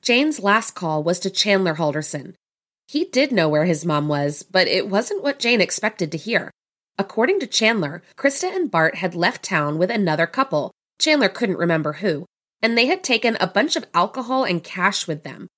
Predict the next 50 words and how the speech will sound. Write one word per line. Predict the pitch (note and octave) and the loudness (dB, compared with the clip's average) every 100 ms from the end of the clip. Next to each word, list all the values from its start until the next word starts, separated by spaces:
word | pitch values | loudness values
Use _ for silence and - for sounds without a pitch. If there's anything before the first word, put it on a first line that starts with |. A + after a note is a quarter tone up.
| _ - | _ -8
saying | - C4+ E4+ E4+ | 0 2 2 2
they | C#4 | 2
were | G#3+ | 2
heading | F3+ B3 D4 C4 | 2 0 0 0
up | - | -2
to | B3 | 0
their | F#3 | 0
cabin | - A3 G3+ D3+ D3+ | 0 0 2 2 0
at | E3 | -2
White | E3 E3+ - | 0 0 0
Lake | D3 - | -4 -6
for | - | -8
the | E3 | -4
weekend | E3 G3 D3+ D3 D#3 | -4 -4 -6 -6 0
and | A#3+ B3+ | 2 4
would | B3+ | 0
probably | - A3+ C#4 D4+ D4+ | 0 0 2 0 2
go | G#3+ A3 | 2 2
do | G3+ | 0
some | G3+ G3 F3+ | 0 0 0
gambling | E3+ F3 E3 D3+ E3 | 0 0 0 -2 -4
at | - | -8
the | |
casino. | D#3+ D#3 G3 F#3 C#3+ - _ _ _ _ _ | -8 -6 -2 -2 -4 -8 _ _ _ _ _
Jane | - B3+ G4 D#4 | 0 4 4 4
wanted | F3 E3+ G#3+ G#3+ | 4 4 2 0
to | F#3 | -2
believe | D#3+ E3 F3+ | -2 -2 -2
this | A3+ | -2
story, | - - A3+ A#3 A#3 A#3 - | -2 0 0 2 0 -2 -2
but | G3+ | -2
something | - A3+ G#3+ D#4 F#4+ | 0 -2 -2 -2 -2
about | D#4 F3 F#3+ | 2 4 4
it | A#3 | 2
made | E3+ E3 F3 | 0 0 0
her | F#3 | -2
feel | B3 A3 G3 F#3+ D#3+ | -6 -2 2 0 0
uneasy. | E3 D#3 D3 - E2+ - _ _ _ - | -2 0 -2 -6 -12 -18 _ _ _ -2
Krista | D4+ - A#4+ B3+ | 0 2 2 2
would | A#3+ | 0
have | G#3 | -2
told | - F3+ G#3 F3+ | -2 2 2 2
her | D3+ | -2
if | E3 | -2
she | - G3+ | -2 -2
was | E3+ - | -2 -2
heading | G#3 G3+ F#3+ | -2 0 2
out | D#3+ | 2
of | C#3+ | 0
town, | - F#3+ F3 C#3 | -4 0 0 -2